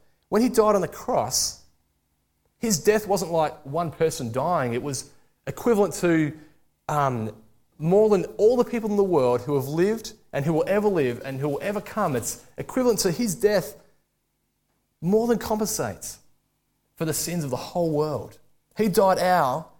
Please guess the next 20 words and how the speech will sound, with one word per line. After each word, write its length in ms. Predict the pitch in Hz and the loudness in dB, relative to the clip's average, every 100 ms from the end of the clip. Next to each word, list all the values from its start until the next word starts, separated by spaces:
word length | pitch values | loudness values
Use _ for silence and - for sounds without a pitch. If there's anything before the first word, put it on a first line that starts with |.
| _ | _
punishment 640 | - 165 165 - 101 - - _ _ _ _ _ _ _ _ _ | -10 -6 -6 -8 -12 -16 -20 _ _ _ _ _ _ _ _ _
so 180 | - 131 | -6 -4
we 220 | 127 165 | -2 -2
could 140 | 185 135 | -2 -2
have 200 | 113 120 | -2 -2
our 120 | 107 | -4
hostility 520 | - - - 135 120 | -6 -12 -8 -6 -6
dealt 260 | 107 127 135 | -4 -6 -6
with. 260 | - - _ _ _ _ _ _ _ _ _ _ _ _ _ _ _ - | -14 -20 _ _ _ _ _ _ _ _ _ _ _ _ _ _ _ -4
Now, 160 | 151 | 0
this 160 | 185 - | 0 0
is 80 | 170 | 0
amazing, 480 | 127 113 110 90 - _ _ _ _ _ _ _ - - | -2 -2 -6 -10 -18 _ _ _ _ _ _ _ -18 -4
uh, 160 | 120 113 | -2 0
that 300 | 156 - 120 | -2 -8 -4
Jesus' 300 | 135 123 123 | -2 -2 -2
death 240 | 120 113 | -2 0
makes 240 | 113 110 | -2 -4
it 100 | 113 | -6
possible. 420 | - 101 104 98 | -6 -6 -6 -8